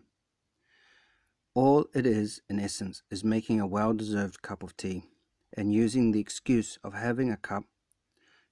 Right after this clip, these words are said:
to tea to chill, relax, and find our center again. It is that simple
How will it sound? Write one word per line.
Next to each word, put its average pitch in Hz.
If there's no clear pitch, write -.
to 120
tea 98
to -
chill, 117
relax, 98
and 98
find 110
our 101
center 101
again. 90
It 113
is 101
that 113
simple 101